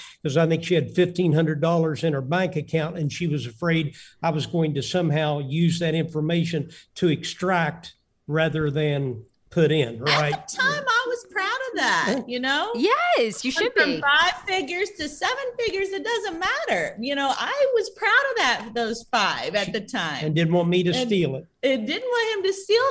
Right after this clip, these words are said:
Speaker 2: that, those five figures. I'd worked hard for that if, whenever I was a skank.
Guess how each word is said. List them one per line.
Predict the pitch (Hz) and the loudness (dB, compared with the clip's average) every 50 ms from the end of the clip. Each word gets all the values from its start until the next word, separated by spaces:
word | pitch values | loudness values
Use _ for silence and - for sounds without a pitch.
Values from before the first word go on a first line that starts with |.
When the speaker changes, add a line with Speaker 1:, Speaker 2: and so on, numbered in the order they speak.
| 523 466 | 2 2
Speaker 2:
that, | 285 233 208 196 214 240 208 | 2 2 2 0 -4 -4 0
those | 240 226 226 226 | 0 0 0 0
five | - - 247 226 214 214 214 - | -2 0 0 2 2 2 0 -2
figures. | 220 196 180 185 190 208 | -4 -4 -2 -2 -2 -2
I'd | 247 - 440 427 | -2 -2 0 0
worked | 466 466 440 - - | 0 0 0 -2 -6
hard | - 381 381 453 480 466 | -6 -4 -4 -4 -6 -6
for | - 415 302 | -6 -6 0
that | 240 240 220 196 190 190 190 - - - | 2 2 2 2 2 0 -4 -8 -16 -14
if, | 208 | -8
whenever | 208 220 233 220 226 - 220 | -4 -2 -2 0 0 0 0
I | 214 208 196 | 0 0 0
was | 196 196 190 | -2 -4 -4
a | 180 | -8
skank. | 175 - - - 190 135 90 90 - _ - - | -10 -10 -8 -8 -8 -8 -8 -12 -16 _ -20 -20